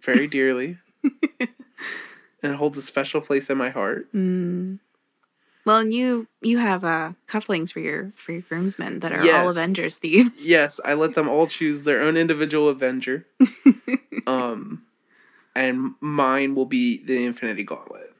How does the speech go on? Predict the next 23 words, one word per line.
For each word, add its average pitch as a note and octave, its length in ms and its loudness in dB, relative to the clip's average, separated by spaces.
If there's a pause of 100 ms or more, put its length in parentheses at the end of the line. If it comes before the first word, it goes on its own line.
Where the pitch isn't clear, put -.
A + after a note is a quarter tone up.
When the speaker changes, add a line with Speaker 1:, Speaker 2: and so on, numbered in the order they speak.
(100)
Speaker 2:
Very E3 320 -2
nice. - 360 -14
Speaker 1:
So A#2+ 220 0
I B2+ 120 0
chose B2 320 -4
first. - 500 -12
Speaker 2:
<laughs> - 40 6 (1040)
Speaker 1:
And G#3+ 60 2
I A3 40 4
Speaker 2:
As A3 80 4
Speaker 1:
let - 100 4
Speaker 2:
you G#3 60 0
Speaker 1:
them - 120 4
all, A3 120 6
Speaker 2:
should. F3 180 -4
Speaker 1:
I C3+ 100 2
let C#3+ 220 2
them C3+ 120 -2
all A#2 160 -2
choose - 240 -10
a D3 60 -10
different - 300 -8
one. G2+ 240 -14